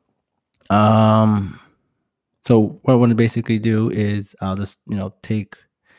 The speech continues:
um, I'll take a small break. I think I should take a break. No, it's already ten minutes. You know, I'm not gonna take a break.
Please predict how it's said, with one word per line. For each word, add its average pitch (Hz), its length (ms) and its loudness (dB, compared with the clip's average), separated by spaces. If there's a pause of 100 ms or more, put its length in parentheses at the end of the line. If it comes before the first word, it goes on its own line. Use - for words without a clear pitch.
(500)
um, 92 480 -10
I'll 107 60 -14
take - 240 -14
a 110 60 -14
small 107 580 -14
break. 117 640 -12 (140)
I - 640 -20
think 135 180 -8
I 92 60 -14
should - 160 -18
take - 160 -20
a - 60 -16
break. - 360 -16
No, 104 120 -8
it's 110 100 -8
already 110 140 -6
ten - 200 -14
minutes. - 280 -14
You - 20 -8
know, - 60 -6
I'm 104 100 -8
not 98 120 -8
gonna 87 120 -16
take 80 120 -16
a - 20 -20
break. - 220 -20